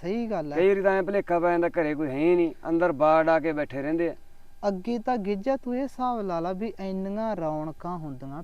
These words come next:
Speaker 1: ਪਿੰਡਾਂ 'ਚ, ਸਾਰਾ ਦਿਨ ਪਿੰਡ ਦੇ ਵਿੱਚ ਕੋਈ ਨਾ ਕੋਈ ਤੁਰਿਆ ਫਿਰਦਾ ਰਹਿੰਦਾ ਸੀ ਨਾ।
Speaker 2: ਹਾਂ।
Speaker 1: ਐਂ ਗਲੀਆਂ ਭਰੀਆਂ ਹੁੰਦੀਆਂ ਸੀ। ਹੁਣ ਤਾਂ ਤੂੰ ਇਹ ਹਿਸਾਬ ਲਾ ਲਾ ਗੇਜਾ ਤੜਕੇ ਅੱਠ ਵਜੇ ਤੋਂ ਲੈ ਕੇ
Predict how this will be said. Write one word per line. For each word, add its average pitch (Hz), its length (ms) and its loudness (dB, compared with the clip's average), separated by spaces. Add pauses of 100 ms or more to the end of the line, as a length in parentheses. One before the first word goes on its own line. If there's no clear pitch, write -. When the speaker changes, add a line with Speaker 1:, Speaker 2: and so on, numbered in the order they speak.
Speaker 1:
ਪਿੰਡਾਂ 151 300 -8
'ਚ, 156 100 -12
ਸਾਰਾ 247 540 -2
ਦਿਨ 185 300 -4
ਪਿੰਡ 180 280 -6
ਦੇ 170 160 -2
ਵਿੱਚ 165 240 -8
ਕੋਈ 165 280 -6
ਨਾ 160 120 -8
ਕੋਈ 151 260 -8
ਤੁਰਿਆ 147 200 -10
ਫਿਰਦਾ 131 300 -14
ਰਹਿੰਦਾ 160 280 -10
ਸੀ 120 60 -12
ਨਾ। 120 200 -4
Speaker 2:
ਹਾਂ। 202 480 -6
Speaker 1:
ਐਂ 226 60 2
ਗਲੀਆਂ 202 440 0
ਭਰੀਆਂ 202 380 -2
ਹੁੰਦੀਆਂ 143 400 -8
ਸੀ। 175 160 -4 (460)
ਹੁਣ 226 160 0
ਤਾਂ 262 220 0
ਤੂੰ 262 160 -2
ਇਹ 294 80 0
ਹਿਸਾਬ 269 320 -2
ਲਾ 214 100 0
ਲਾ 185 160 -2
ਗੇਜਾ 202 360 -2
ਤੜਕੇ 208 500 -2 (220)
ਅੱਠ - 240 -6
ਵਜੇ 214 380 -2
ਤੋਂ 214 220 -4
ਲੈ 160 260 -4
ਕੇ 160 300 -6